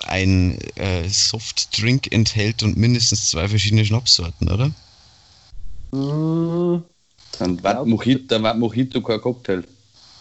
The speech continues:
Speaker 2: Ja, das ist schon mal
Speaker 1: Ist das
Speaker 2: schwierig,
Speaker 1: so?
Speaker 2: ja. Also, weil, aber, äh, Alex, mit was? Äh,
Speaker 1: Drei
Speaker 2: es gibt
Speaker 1: Schnaps.
Speaker 2: eine, es gibt eine verwandte Getränkeart, die,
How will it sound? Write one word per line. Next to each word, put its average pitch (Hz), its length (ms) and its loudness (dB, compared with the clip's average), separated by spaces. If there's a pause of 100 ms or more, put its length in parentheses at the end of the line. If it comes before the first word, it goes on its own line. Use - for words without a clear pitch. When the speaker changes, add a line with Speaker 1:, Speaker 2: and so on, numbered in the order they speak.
(200)
Speaker 2:
Ja, 117 160 -6
das 147 220 -4
ist 170 160 -2
schon 156 160 -2
mal 160 100 2
Speaker 1:
Ist 143 120 0
das - 20 0
Speaker 2:
schwierig, 180 280 4
Speaker 1:
so? 104 80 -4
Speaker 2:
ja. 104 140 0 (1300)
Also, 147 260 0 (300)
weil, 143 200 2
aber, 147 260 2
äh, 120 80 -6 (260)
Alex, 175 380 0
mit 143 200 0
was? 160 360 -2
Äh, 151 80 0
Speaker 1:
Drei 117 100 2
Speaker 2:
es 123 100 -2
gibt 202 100 4
Speaker 1:
Schnaps. 107 200 0
Speaker 2:
eine, 151 160 2 (680)
es - 160 -4
gibt 196 200 0
eine 147 160 4
verwandte 180 960 2
Getränkeart, 165 1120 0 (140)
die, 160 200 4